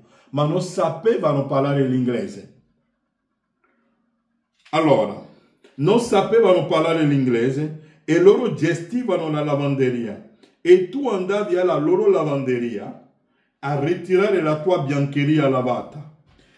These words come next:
Il lava-, il lavandai cinesi prendevano un cartellino e lo strappavano in un certo modo. Tu ti prendevi una parte del cartellino, lui si prendeva l'altra parte.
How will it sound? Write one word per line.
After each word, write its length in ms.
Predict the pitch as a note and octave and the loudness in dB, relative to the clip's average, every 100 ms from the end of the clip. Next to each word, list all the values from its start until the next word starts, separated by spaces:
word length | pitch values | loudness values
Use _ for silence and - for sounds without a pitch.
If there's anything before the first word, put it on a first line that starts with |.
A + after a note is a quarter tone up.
| _ - | _ -8
Il 240 | F3+ G3+ | -2 4
lava-, 520 | G#3 G#3 G#3 G#3 - G3+ | 4 4 2 2 -2 0
il 220 | G3+ G3 | 2 4
lavandai 680 | G3+ G3+ G3+ G3+ A#3+ G3+ D3 | 4 4 2 2 2 0 -2
cinesi 720 | E3 D#3 B2 G#2 A#2 D3+ - - _ - | -2 0 0 -2 -6 -8 -10 -20 _ 0
prendevano 800 | G#3+ A3 G#3+ G3+ C4 G3+ F#3 F#3 | 2 2 0 -2 -2 0 0 0
un 180 | G3+ | 0
cartellino 1080 | - E3+ D#3 - D3 C#3 A#2 A2 B2+ - - _ _ _ _ _ _ _ _ | -2 -2 -2 -2 0 2 0 -2 -6 -10 -18 _ _ _ _ _ _ _ _
e 120 | - F#3+ | 2 6
lo 180 | F#3 | 6
strappavano 840 | F3+ - G3+ F#3 F#3 A3+ A3+ F#3 F3 | 4 0 0 0 -2 -2 2 2 2
in 140 | F3 | 0
un 140 | F#3 F#3 | 0 0
certo 360 | F#3+ F3+ F#3+ | -2 0 2
modo. 640 | D3+ C#3+ B2 - - - - _ _ _ _ _ _ _ _ _ _ _ _ _ _ _ _ _ | 2 2 0 -2 -10 -12 -20 _ _ _ _ _ _ _ _ _ _ _ _ _ _ _ _ _
Tu 240 | C#4 D4+ | 0 0
ti 120 | - G3+ | 2 -2
prendevi 1000 | - - A#3 A3+ A3 G3 G#3+ C4+ A3 G3+ | -2 -2 4 4 4 0 0 0 2 0
una 300 | G#3 G3+ - | 0 -2 0
parte 440 | A#3 A#3+ A#3+ F3+ | 2 2 2 0
del 240 | E3 D#3 | 2 -2
cartellino, 1080 | D#3 E3 D3+ E3 E3 G#3+ G#3+ G#3+ - - - | -2 -4 -2 -2 -2 -2 -4 -6 -10 -16 -16
lui 400 | - C#3+ F#3 B3 | -6 -2 2 2
si 260 | G3 F#3 D#3 | 2 -2 -2
prendeva 560 | F3 F3 F3 G3 F3+ D#3 | 2 2 6 6 8 4
l'altra 560 | D3 D3 - F3+ E3 | 2 0 -2 -6 -8
parte. 680 | - D3+ - - - D#2 | -6 -8 -10 -16 -18 -18